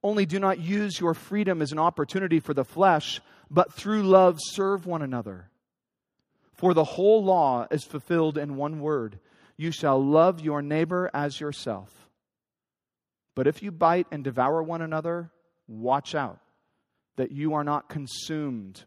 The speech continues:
by one another." Here we see the purpose of Christian freedom. Third point,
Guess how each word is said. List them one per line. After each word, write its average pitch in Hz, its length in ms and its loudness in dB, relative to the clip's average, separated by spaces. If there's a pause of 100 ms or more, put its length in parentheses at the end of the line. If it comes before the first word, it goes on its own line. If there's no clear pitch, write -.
by 120 140 -4
one 110 180 -10
another." 95 440 -16 (1800)
Here 180 120 6
we 208 80 2
see 196 140 -2
the 170 160 4
purpose 185 540 0
of 170 120 -6
Christian 175 320 -6
freedom. 135 480 -6 (380)
Third 170 240 2
point, 151 320 -6